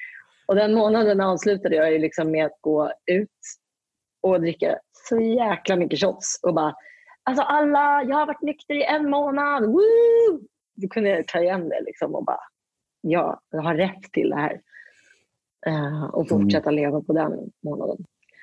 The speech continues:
Speaker 1: Det går ju faktiskt att ha ett roligt liv och vara nykter. Det är det som är så,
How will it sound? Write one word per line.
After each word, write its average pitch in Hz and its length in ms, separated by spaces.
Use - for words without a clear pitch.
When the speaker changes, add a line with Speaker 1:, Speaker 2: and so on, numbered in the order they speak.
Speaker 1:
Det 190 80
går 214 240
ju 269 100
faktiskt 170 360
att 165 120
ha 254 280
ett 240 100
roligt 156 280
liv 151 360
och 147 200
vara 151 120
nykter. 220 400
Det 170 140
är 156 40
det 190 160
som 196 140
är 175 80
så, 156 400